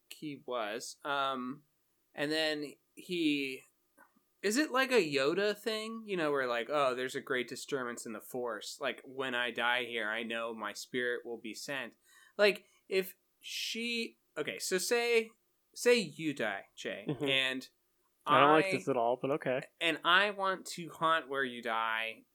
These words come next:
Speaker 1: to defend you and continue to promote our podcast.
Speaker 2: Okay, yeah, uh-huh, right.
Speaker 1: Uh, if I'm alive when you die, then maybe my spirit, following the rules that are maybe established through this
Speaker 2: Mm-hmm.
Speaker 1: episode, my spirit can go to where you died. Because I had knowledge when I was alive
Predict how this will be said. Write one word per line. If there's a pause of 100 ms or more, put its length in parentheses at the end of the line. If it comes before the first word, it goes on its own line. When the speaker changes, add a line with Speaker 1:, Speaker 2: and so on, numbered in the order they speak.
Speaker 1:
to
defend
you
and
continue
to
promote (100)
our
podcast. (100)
Speaker 2:
Okay, (100)
yeah,
uh-huh, (240)
right. (500)
Speaker 1:
Uh, (160)
if
I'm
alive
when
you
die, (440)
then
maybe
my
spirit,
following
the
rules
that
are
maybe
established
through
this
Speaker 2:
Mm-hmm.
Speaker 1:
episode, (760)
my
spirit
can
go
to
where
you
died.
Because
I
had
knowledge
when
I
was
alive